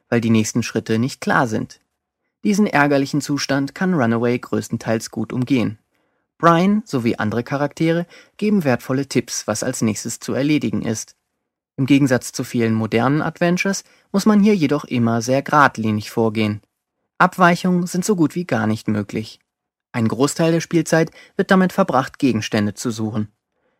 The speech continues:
Manchmal sind dunkle Gegenstände in lichtarmen Regionen zu finden oder ein einzelnes Blatt aus einem Haufen Blätter anzuvisieren. Da kann leicht Frust aufkommen, wenn man Millimeter für Millimeter den Bildschirm absuchen muss, auch wenn das Handbuch ausdrücklich auf solche Suchaktionen hinweist.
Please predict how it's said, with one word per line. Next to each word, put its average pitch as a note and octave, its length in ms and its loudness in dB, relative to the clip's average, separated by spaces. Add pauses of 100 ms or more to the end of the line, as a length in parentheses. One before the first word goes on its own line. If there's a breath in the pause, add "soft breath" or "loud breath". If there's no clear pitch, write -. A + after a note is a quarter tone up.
Manchmal F#3 420 2
sind D#3+ 280 0
dunkle D3 320 0
Gegenstände E3 580 0
in F3+ 200 4
lichtarmen A2 480 -2
Regionen C#3 420 2
zu B2 120 -6
finden A2 400 -4 (480)
oder A2 400 0
ein A#2 220 0
einzelnes A#2 540 -2
Blatt A2+ 320 -2
aus - 160 -6
einem C#3 260 -2
Haufen A#2+ 280 0
Blätter C#3 320 2
anzuvisieren. A2 760 -2 (340)
Da F3+ 240 0
kann G3 200 0
leicht A#2+ 320 0
Frust - 340 -4
aufkommen, G#2+ 460 -4 (280 soft breath)
wenn B2+ 120 0
man A#2 160 2
Millimeter A2+ 600 2
für - 120 -6
Millimeter B2 520 2
den C3+ 160 -2
Bildschirm D3+ 340 -2
absuchen A2+ 460 -4
muss, A2 300 -2 (400)
auch F3 220 0
wenn F#3 140 2
das F3+ 200 0
Handbuch A#2+ 400 -2
ausdrücklich A#2 640 -6
auf C3 120 -4
solche A2 320 -2
Suchaktionen A2+ 680 -4
hinweist. A#2 580 -2